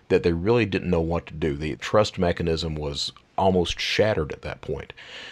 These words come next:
So what we see now is you still have to have a large communication channel in order for people to network, in order for them to exchange information.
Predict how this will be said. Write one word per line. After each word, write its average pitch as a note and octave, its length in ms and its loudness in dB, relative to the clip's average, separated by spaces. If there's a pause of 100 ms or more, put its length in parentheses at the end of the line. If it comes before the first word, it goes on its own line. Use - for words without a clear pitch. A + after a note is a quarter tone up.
So - 160 6
what A2+ 200 6
we G2+ 120 0
see D#3 340 0
now A#2 540 4 (320)
is G#2 340 4 (120)
you G#2+ 120 -2
still F3+ 280 2
have D#3+ 200 4
to - 80 -2
have A2 180 2
a F#2 40 4
large F#2+ 500 4
communication F#2+ 720 2
channel D#2 400 0
in D#2 80 -2
order F#2 240 2
for F2 160 -6
people D#2+ 320 -4
to - 120 -8
network, D#2 520 0
in E2+ 80 -2
order F#2 220 4
for - 100 -6
them F2 200 2
to D#2+ 100 -2
exchange D#2 500 0
information. E2+ 600 0